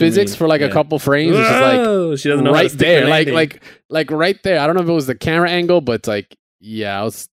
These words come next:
Speaker 1: a little weird. But, um, oh, let me, let's end that on the proper pose. Well, that, that one works. Um,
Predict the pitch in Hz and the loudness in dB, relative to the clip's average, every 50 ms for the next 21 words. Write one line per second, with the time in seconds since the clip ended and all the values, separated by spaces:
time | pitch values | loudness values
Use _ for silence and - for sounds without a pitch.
0 | _ _ _ - 120 110 107 101 90 95 95 90 85 78 _ - 120 123 131 131 | _ _ _ -12 -8 -6 -6 -6 -6 -8 -8 -10 -10 -12 _ -8 -4 -2 -2 -2
1 | 131 127 120 110 113 _ _ _ _ _ _ _ _ _ _ _ _ _ _ _ | -2 -4 -6 -8 -12 _ _ _ _ _ _ _ _ _ _ _ _ _ _ _
2 | _ - 123 104 110 147 135 - 170 120 104 139 - 147 135 127 123 120 110 101 | _ -12 -10 -8 -8 -8 -10 -10 -12 -10 -10 -8 -6 -6 -4 -4 -4 -4 -4 -6
3 | 98 87 - - 117 107 - 80 - - 82 85 85 - - 156 185 165 139 127 | -10 -10 -8 -6 -6 -6 -8 -12 -14 -12 -12 -12 -12 -6 -4 -2 0 0 -2 -4
4 | 123 - - 131 107 95 95 90 87 87 85 - - - - _ _ _ _ - | -6 -8 -10 -12 -10 -12 -12 -14 -14 -14 -14 -16 -16 -18 -20 _ _ _ _ -10
5 | 117 123 131 135 131 127 | -6 -4 -4 -4 -6 -8